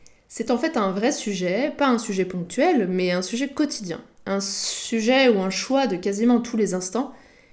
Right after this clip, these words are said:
qui touchera en particulier les personnes plus sensibles et plus émotives,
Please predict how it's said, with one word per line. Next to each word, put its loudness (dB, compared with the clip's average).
qui -8
touchera 2
en 0
particulier 0
les 2
personnes 2
plus -6
sensibles -2
et 4
plus -8
émotives, -2